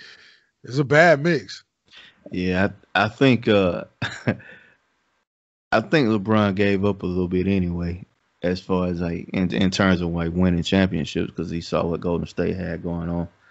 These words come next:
Speaker 2: So he was like, you know, "If I'm gonna be losing, I might as well be losing in L A."
Speaker 1: True.
Speaker 2: You know what I'm saying? I, I, I think that had a lot to do with him even going to L A. But, um, yeah, I agree, man. As much as I, I won't say dislike,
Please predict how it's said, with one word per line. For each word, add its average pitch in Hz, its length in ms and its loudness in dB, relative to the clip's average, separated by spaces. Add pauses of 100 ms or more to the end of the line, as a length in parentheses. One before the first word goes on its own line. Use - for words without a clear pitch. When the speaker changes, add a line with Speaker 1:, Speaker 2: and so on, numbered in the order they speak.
(480)
Speaker 2:
So 80 280 -4
he 90 140 0
was 85 200 -4
like, 80 260 -4 (640)
you 95 80 4
know, 87 200 4
"If 85 100 0
I'm 104 160 4
gonna 95 140 4
be 90 160 0
losing, 92 400 4
I 95 60 2
might 95 200 2
as 90 60 -2
well 98 180 0
be 90 140 -2
losing 90 360 2
in 87 80 2
L 90 300 2
A." 95 140 2 (1040)
Speaker 1:
True. 135 380 -4
Speaker 2:
You 101 120 0
know 87 60 2
what 87 60 0
I'm 85 60 -4
saying? 90 200 0
I, 90 240 2
I, 98 140 -2
I 104 40 0
think 101 260 2
that 95 160 2
had 87 180 -2
a 85 60 -2
lot 92 220 0
to - 60 -10
do 90 140 -4
with 87 120 -4
him 90 180 0
even 87 220 -2
going 92 300 2
to 78 120 -6
L 87 240 -8
A. 85 120 -10 (580)
But, 85 280 -2
um, 85 400 -2 (460)
yeah, 110 280 4
I 98 60 2
agree, 98 280 -2
man. 87 280 -4
As 85 120 -10
much 104 220 2
as 92 140 -4
I, 95 300 0 (540)
I 90 100 -8
won't 82 160 -6
say - 180 -8
dislike, 85 500 -6